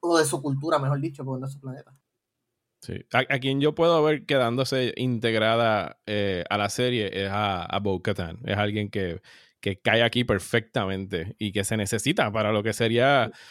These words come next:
Speaker 2: sobre todo que ya lo insinúan en ese, creo que fue el tercer episodio, el hecho de que él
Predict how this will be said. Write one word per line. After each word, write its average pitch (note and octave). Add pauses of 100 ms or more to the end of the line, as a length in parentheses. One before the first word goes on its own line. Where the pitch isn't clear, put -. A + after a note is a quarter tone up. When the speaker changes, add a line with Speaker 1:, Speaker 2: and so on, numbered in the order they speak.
(120)
Speaker 2:
sobre B2+
todo C#3
que E3+
ya C#3
lo C#3+
insinúan D3
en B2
ese, A#2
creo G2+
que A2+
fue B2+
el B2+
tercer A2
episodio, A2
el F#2
hecho G2
de A#2
que G2+
él B2+